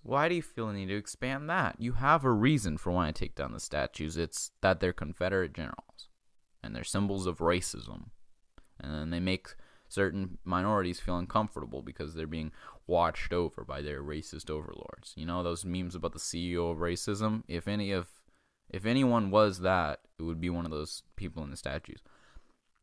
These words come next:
Um, so that's your reason. But then, you know, I guess they feel like they have to counter the defenders who are, who are protecting those statues, being like, "It's a,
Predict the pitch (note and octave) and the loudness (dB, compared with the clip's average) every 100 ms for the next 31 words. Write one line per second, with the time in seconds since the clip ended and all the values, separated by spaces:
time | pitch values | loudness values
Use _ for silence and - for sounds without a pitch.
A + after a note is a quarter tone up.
0 | _ _ _ _ - - F2+ E2+ E2 E2 | _ _ _ _ -18 -2 2 4 2 0
1 | D#2+ - - _ _ _ _ _ _ _ | -2 -6 -14 _ _ _ _ _ _ _
2 | _ _ _ - G#2 F#2+ G#2+ - E2 G2+ | _ _ _ -4 2 4 4 2 0 0
3 | G2 - - _ _ _ _ A2+ A#2+ D3+ | -2 -6 -18 _ _ _ _ 4 6 6
4 | D3 A#2 B2+ - - - G#2 F2 D#2+ - | 4 2 0 -6 -14 -6 0 0 0 -6
5 | - - - _ F#2+ F#2 F#2+ - - _ | -12 -16 -20 _ -4 4 4 4 -6 _
6 | - - G2 - G2 F#2 F#2 F2 D#2+ G2+ | -10 0 0 2 4 6 4 2 0 0
7 | - C3+ C3 A#2+ G2+ F2+ F2+ - E3 F3 | 2 4 4 4 2 2 0 0 0 2
8 | F#2 F2+ - F2+ E2 - - - G2 - | 2 2 2 2 2 -2 -10 -2 -2 -2
9 | - G#2+ A#2+ A2+ A2+ G2+ F#2+ F#2 F2+ G2 | 0 6 6 6 2 -4 -2 -2 -2 -6
10 | - G2 F#2+ D#2+ - - - | -8 -6 -4 -6 -8 -16 -18